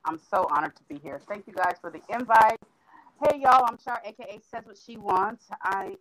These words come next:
am a certified counselor. I'm also a race, relationship advisor. I'm also a intimacy advisor, if you will. Uh, most people know me as being an advocate for men, but I'm also a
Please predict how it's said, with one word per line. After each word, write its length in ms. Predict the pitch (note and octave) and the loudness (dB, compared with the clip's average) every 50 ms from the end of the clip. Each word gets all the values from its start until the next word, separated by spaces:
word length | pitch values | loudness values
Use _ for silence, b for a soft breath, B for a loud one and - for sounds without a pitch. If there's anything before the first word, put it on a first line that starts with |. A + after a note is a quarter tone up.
| _ - | _ -16
am 480 | F3+ F3+ F3+ F3+ F3 E3+ E3+ F3 F3+ - _ _ - - | -12 -10 -8 -8 -6 -8 -8 -10 -12 -16 _ _ -18 -16
a 500 | D#3+ E3 D#3 D#3 D#3 D3+ D3 D3 C#3+ C#3 C#3 C#3 _ | -14 -14 -14 -14 -16 -16 -16 -16 -16 -16 -18 -20 _
certified 500 | _ _ - F3+ E3+ D#3+ D#3+ - - C#3+ - - | _ _ -6 -6 -6 -4 -2 -4 -4 -4 -4 -6
counselor. 440 | B3 B3 C4+ C4+ - - F#3 E3+ | -6 -6 -6 -8 -10 -8 -6 -4
I'm 120 | F#3+ F3 D#3+ | -4 -4 -4
also 340 | - D#3 E3 - - - D#3+ | -4 -6 -6 -6 -8 -8 -6
a 140 | D#3 D3 C#3+ | -6 -4 -4
race, 240 | E3 G3+ A#3+ - - _ - | -6 -8 -8 -10 -16 _ -10
relationship 500 | - F3+ G#3+ A#3+ B3 - - B3 A#3 - A3 G#3+ - | -8 -6 -6 -6 -8 -10 -10 -12 -6 -4 -2 0 0
advisor. 400 | G#3+ A3 G#3 A3 A3+ A3+ A3+ - _ _ _ _ _ _ - | -2 -4 -6 -10 -10 -12 -12 -14 _ _ _ _ _ _ -8
I'm 160 | - E3 E3 - | -8 -6 -4 -2
also 340 | - E3 F3 - _ - G#3 | -2 -2 -2 -4 _ -6 -4
a 500 | F#3 - E3+ E3 D#3 D3+ C#3 - - - - _ _ _ _ _ _ _ - - | -2 0 2 2 2 2 0 -2 -6 -10 -14 _ _ _ _ _ _ _ -6 -6
intimacy 540 | - - - - F#3 D#3+ - - - D#3+ D3 | -6 -4 -2 -2 -2 -2 -2 -4 -8 -6 -4
advisor, 420 | C#3 - D3 C#3 C#3 C#3 - C#3+ | -2 0 0 0 0 -2 -4 -8
if 120 | C3+ C3 - - | -12 -12 -10 -10
you 100 | C#3+ C#3+ | -8 -6
will. 280 | D3 C3 B2 - - - - - B B B B B B - | -4 -4 -4 0 2 4 4 4 B B B B B B 8
Uh, 320 | F3+ F3+ F3+ E3+ E3+ E3 - - | 10 12 12 12 10 10 8 4
most 240 | - - C4+ - - | 2 0 0 0 -4
people 200 | C#4+ B3+ - A#3 A3 | -8 -4 -4 -2 -2
know 160 | G#3+ G3 G3 | 0 0 0
me 280 | G#3 G#3+ G#3 G3+ F#3+ - - | 0 -2 -6 -8 -10 -6 -4
as 240 | D#3 D#3+ D#3+ E3 - | -2 -2 -2 -4 -8
being 220 | - F#3 F3 E3+ D#3+ | -10 -10 -8 -8 -8
an 80 | D3 - | -8 -4
advocate 540 | D3+ E3 F#3 F#3 - A3 - - G#3 E3+ - - - | -2 -2 -2 -2 -4 -8 -14 -12 -14 -14 -12 -10 -8
for 80 | E3 | -8
men, 360 | E3 E3+ E3 E3+ F3 F3+ F3 F3+ - | -6 -8 -8 -8 -10 -10 -10 -8 -6
but 100 | D#3+ D3+ | -4 -4
I'm 140 | D3 C#3+ | -4 -2
also 240 | D3 D#3+ D#3+ - D#3+ | -2 -4 -4 -6 -14
a 80 | D3 | -16